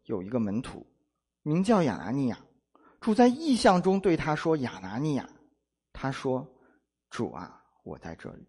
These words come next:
不知道大家看到这样一种对话的方式，有没有一种很熟悉的感觉？这样一种对话的方式，主呼叫名字，一个人回应说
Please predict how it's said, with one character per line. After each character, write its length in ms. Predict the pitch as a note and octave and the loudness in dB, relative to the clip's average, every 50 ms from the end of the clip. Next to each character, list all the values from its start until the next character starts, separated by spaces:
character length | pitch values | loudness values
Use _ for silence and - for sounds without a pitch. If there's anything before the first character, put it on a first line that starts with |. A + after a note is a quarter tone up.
| _ _ _ _ _ _ _ _ _ _ _ _ _ _ _ _ _ _ _ _ _ _ _ _ _ _ _ _ _ _ _ _ _ _ _ _ _ _ _ _ _ _ _ _ _ _ | _ _ _ _ _ _ _ _ _ _ _ _ _ _ _ _ _ _ _ _ _ _ _ _ _ _ _ _ _ _ _ _ _ _ _ _ _ _ _ _ _ _ _ _ _ _
不 80 | - | 0
知 60 | - D4 | 4 6
道 100 | C4+ C4 | 6 8
大 140 | C4+ C4 | 8 6
家 320 | B3 A#3 A#3 A3+ A3+ A3+ A3 | 8 8 8 8 6 6 2
看 220 | - - - A3 | 0 -2 0 2
到 120 | G#3+ G#3 G#3 | 4 4 4
这 120 | - A3 | 4 4
样 100 | G3+ F#3+ | 4 4
一 60 | F#3 | 2
种 160 | D3 A#2 G#2+ | 0 -2 -4
对 160 | A2+ - E3 D#3+ | -2 -2 -2 0
话 180 | D#3+ E3+ C#3+ | 0 0 0
的 80 | C3 B2+ | 0 -2
方 300 | - - D3 D3 D#3 D#3 | 0 0 -2 0 -2 -2
式， 320 | - - - A#2 G#2 G2 A#2+ | -4 -4 -4 -4 -4 -4 -6
有 80 | A#2+ B2 | -4 -2
没 120 | F3 A#3 | 0 0
有 40 | D#4 | 0
一 40 | B3+ | 0
种 120 | B3+ F3+ | 0 0
很 140 | - A#2+ G2 | 0 -2 -6
熟 240 | - - - - C3 | -8 -10 -10 -10 -10
悉 140 | - - | -6 -2
的 100 | B3 F3 | 0 0
感 180 | - - - - - | 0 -2 -6 -14 -16
觉？ 160 | - - - _ _ _ _ _ _ _ _ _ _ _ _ _ _ _ _ _ _ _ _ _ _ _ _ _ _ _ _ _ _ _ _ _ _ _ _ _ - - - _ _ _ | -20 -20 -20 _ _ _ _ _ _ _ _ _ _ _ _ _ _ _ _ _ _ _ _ _ _ _ _ _ _ _ _ _ _ _ _ _ _ _ _ _ -20 -20 -20 _ _ _
这 120 | - - D#4+ | 0 2 4
样 140 | D#4 D#4 | 6 6
一 180 | D4+ C#4 B3+ A#3 | 6 6 6 4
种 440 | - - E3+ C3 A#2 A2 G2 - - - - _ - | 4 4 4 4 4 2 -2 -6 -14 -20 -20 _ -4
对 140 | - B3+ A#3 | 0 0 0
话 160 | F#3+ G#3 F#3 | 2 2 0
的 100 | D#3 D3 | 0 0
方 260 | - - F#3+ G3 G3+ | 0 0 0 0 -2
式， 280 | - - - A2+ - - - _ _ _ _ _ _ _ | -2 -4 -6 -6 -6 -8 -14 _ _ _ _ _ _ _
主 240 | - - C#3 C3 C3 | -6 -2 0 0 0
呼 260 | B2+ B2 - D#4 D4 | -2 -2 -4 -4 -2
叫 220 | C#4 - C#4 A3+ F#3 | 2 4 4 4 4
名 280 | E3+ D3+ C3+ C#3+ F#3+ | 4 2 0 0 -2
字， 320 | A3 - G3+ D3 - - - _ _ _ _ _ _ _ _ _ _ _ _ _ _ _ _ _ _ _ _ _ _ _ _ _ _ | -2 -4 -6 -6 -6 -10 -20 _ _ _ _ _ _ _ _ _ _ _ _ _ _ _ _ _ _ _ _ _ _ _ _ _ _
一 80 | - F3 | 2 4
个 80 | G#3 | 6
人 180 | G3 F#3 F3+ F#3+ | 6 8 6 4
回 320 | F#3 F2 E2 - C#3+ C3+ | 4 2 2 4 4 6
应 240 | E3+ A3+ A#3+ G3+ F3 | 6 6 6 6 4
说 380 | D#3 - F#3 F3+ F#3 F3+ F3+ | 4 4 6 6 6 6 4